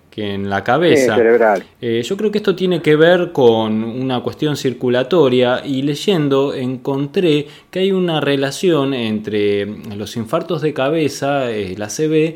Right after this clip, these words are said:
Speaker 1: y, eh, la falta de ejercicio de caminata. Como que hay una relación entre el
Speaker 2: Sí.
Speaker 1: movimiento de las extremidades inferiores y la circulación en la cabeza.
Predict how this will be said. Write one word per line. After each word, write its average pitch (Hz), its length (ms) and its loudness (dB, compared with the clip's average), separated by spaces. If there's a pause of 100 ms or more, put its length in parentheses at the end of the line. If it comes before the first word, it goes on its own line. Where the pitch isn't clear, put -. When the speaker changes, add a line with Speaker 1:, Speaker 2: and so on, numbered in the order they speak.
(280)
Speaker 1:
y, 180 400 -4
eh, 117 280 -2
la 120 100 -4
falta 175 320 -2
de 139 80 2
ejercicio 139 600 -2
de 110 140 0
caminata. 110 720 0 (260)
Como 123 160 -4
que 147 80 -2
hay 196 60 4
una 190 140 0
relación 156 360 0
entre 120 240 2
el 127 80 2
Speaker 2:
Sí. 127 60 2
Speaker 1:
movimiento 170 500 4
de 143 120 4
las 127 200 -2
extremidades 143 560 -2
inferiores 180 880 2
y 127 140 -2
la 120 100 0
circulación 123 640 -2
en 127 100 -2
la 120 100 -2
cabeza. 127 580 -2